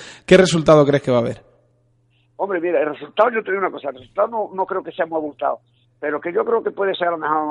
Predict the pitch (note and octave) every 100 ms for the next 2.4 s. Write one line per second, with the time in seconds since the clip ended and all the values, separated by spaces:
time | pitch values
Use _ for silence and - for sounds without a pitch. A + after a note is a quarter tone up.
0 | D3 C#3+ C#3+ C#3 F#3+ G#3+ F3 E3 D#3+ D3+
1 | D3 C#3+ C#3 C3+ C3+ C3 _ C3+ B2+ C3
2 | C3 C3 C3 C3